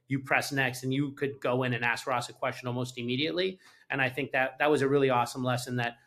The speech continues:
I've taken with me, um, in my career, both now as a, as a second-time founder, but I also angel invest and, and mentor a lot of startups. And I always tell them, "Look, that this is what product-led growth really means." And,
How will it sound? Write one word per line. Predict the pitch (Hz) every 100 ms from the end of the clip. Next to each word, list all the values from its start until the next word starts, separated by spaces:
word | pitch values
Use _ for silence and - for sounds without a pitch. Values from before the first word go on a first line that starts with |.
| -
I've | 127 127
taken | 147 139 131 123
with | 123 127
me, | 120 117 - _ -
um, | 131 123 123
in | 135
my | 135 123
career, | 127 127 127 127
both | 127 127 131
now | 127 135 135
as | 123 123
a, | 117 117 120 135
as | 123
a | 117
second-time | 160 175 180 147 131
founder, | 135 127 123 120 - _ -
but | 139
I | 131
also | 135 147 135
angel | 143 143 139
invest | 131 123 120 -
and, | 123 123 -
and | 131
mentor | 131 143 147 127
a |
lot | 123 117
of | 113
startups. | 131 120 117 113
And | 123
I | 120
always | 120 -
tell | 120
them, | 120 120
"Look, | 120 - _ _ _ - - 147
that | 135 135 135
this | 151 156
is | 139
what | 143 - _ _ -
product-led | - 135 131 131 131 123
growth | 127 123 127
really | 127 117
means." | 120 139 180 135
And, | 123